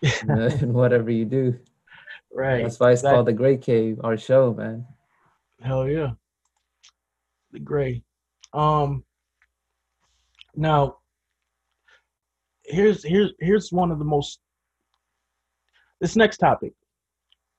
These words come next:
Speaker 1: concerns Congress passing a new copyright law. Now, I've read through this article, and I'm not gonna lie to you guys, I'm still a little bit confused.
Speaker 2: Yeah, I think
Speaker 1: Um,
Speaker 2: a lot of people are, especially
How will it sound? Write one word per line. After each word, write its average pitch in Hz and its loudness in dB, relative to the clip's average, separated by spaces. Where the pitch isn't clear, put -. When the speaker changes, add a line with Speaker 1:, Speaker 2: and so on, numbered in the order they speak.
Speaker 1:
concerns 151 -2
Congress 151 -2
passing 135 0
a 131 0
new 127 2
copyright 107 -4
law. - -20
Now, 143 2
I've 151 0
read 185 4
through 160 2
this 143 -2
article, 127 0
and 127 -2
I'm 156 2
not 180 0
gonna 151 0
lie 147 4
to 127 -2
you 113 -6
guys, - -8
I'm 143 -6
still 185 2
a 165 2
little 175 2
bit 151 0
confused. 143 -2
Speaker 2:
Yeah, 123 2
I 139 0
think 127 2
Speaker 1:
Um, 120 2
Speaker 2:
a 117 2
lot 127 4
of 117 0
people 110 -2
are, 113 -6
especially 117 -4